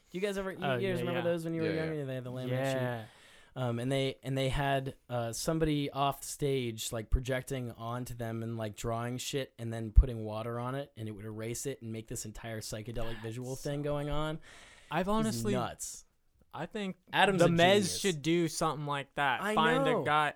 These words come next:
Speaker 2: I'll do it.
Speaker 1: Yeah.
Speaker 2: <laughs>
Speaker 1: Find a, find a guy who's just willing to run all of the projections and everything
Speaker 2: Yeah,
Speaker 1: that
Speaker 2: that
Speaker 1: goes
Speaker 2: would
Speaker 1: along
Speaker 2: be
Speaker 1: with that.
Speaker 2: super cool.
Speaker 3: There was
Speaker 1: Yeah.
Speaker 3: nobody. The Grand Poobah was really cool 'cause they were the only band at that point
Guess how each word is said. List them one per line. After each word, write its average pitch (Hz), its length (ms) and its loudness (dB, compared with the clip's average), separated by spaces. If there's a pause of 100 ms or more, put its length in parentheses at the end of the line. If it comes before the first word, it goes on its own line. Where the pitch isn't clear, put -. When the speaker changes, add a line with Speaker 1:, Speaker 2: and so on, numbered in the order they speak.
Speaker 2:
I'll 151 180 -8
do 120 300 -10
it. 98 160 -14 (200)
Speaker 1:
Yeah. 277 760 12
Speaker 2:
<laughs> 262 240 0
Speaker 1:
Find 226 260 8
a, 190 220 10 (120)
find 214 220 4
a 208 40 6
guy 190 380 6
who's 175 160 0
just 175 180 0
willing 170 360 4
to 165 100 4
run 147 320 2
all 143 240 2
of 139 120 -4
the 135 340 0
projections 120 640 -4
and 107 80 -8
everything 104 320 -10
Speaker 2:
Yeah, 135 160 -2
Speaker 1:
that 117 100 -10
Speaker 2:
that 117 60 -8
Speaker 1:
goes 135 80 -4
Speaker 2:
would 160 100 -4
Speaker 1:
along 156 120 -8
Speaker 2:
be 135 40 -8
Speaker 1:
with 120 120 -10
that. 98 220 -14 (280)
Speaker 2:
super - 560 -2
cool. - 360 -16 (100)
Speaker 3:
There 110 120 -4
was 131 140 -2
Speaker 1:
Yeah. 110 80 -4
Speaker 3:
nobody. 92 380 -4 (420)
The 101 80 -10
Grand 120 240 -2
Poobah 90 340 -4
was 82 180 -10
really 82 220 -10
cool 73 260 -16
'cause - 140 -18
they 87 100 -10
were 92 120 -8
the 82 80 -12
only 76 220 -14 (140)
band 73 440 -14 (400)
at 82 140 -12
that 73 260 -12
point 78 300 -12